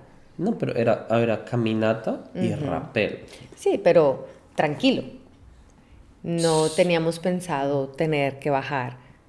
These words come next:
Speaker 2: literalmente por en medio del cañón.
Speaker 1: Por donde se, bueno, yo sí tenía eso, eso presente.
Speaker 2: Yo no, o quizá el, el, al,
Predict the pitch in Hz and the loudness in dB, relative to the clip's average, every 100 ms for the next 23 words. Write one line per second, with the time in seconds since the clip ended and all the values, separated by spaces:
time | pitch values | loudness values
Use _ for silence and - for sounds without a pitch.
0 | _ 165 160 147 139 143 147 143 143 170 | _ -4 0 0 0 0 -2 -2 -2 2
1 | 147 139 143 151 156 156 156 151 143 139 | 2 0 -2 2 2 2 -2 -6 -4 -2
2 | 151 151 135 170 - - - - - - | -2 -2 -4 -8 -14 -20 -20 -20 -20 -20
3 | - - - 131 127 123 123 - 135 139 | -20 -14 -6 -2 0 0 -2 -6 -6 -4
4 | 160 156 143 143 165 - 180 180 180 85 | -4 -6 -8 -8 -12 -10 -8 -6 -4 -4
5 | 85 - 80 80 80 78 - - 131 139 | -6 -8 -12 -12 -12 -14 -18 -8 -6 -4
6 | 135 170 175 151 170 160 160 170 180 - | -6 -4 -2 2 4 4 4 2 0 -2
7 | 185 185 180 175 196 349 403 - - - | 0 0 2 2 0 -2 -10 -20 -12 0
8 | 175 170 185 - 175 160 160 160 190 185 | 0 0 -4 -4 -2 0 0 0 -2 -2
9 | 175 175 160 156 151 139 135 - - - | -2 -2 -2 -2 -2 -4 -8 -16 -20 -20
10 | - - - - - 160 110 - | -20 -20 -20 -12 -6 -4 -4 -6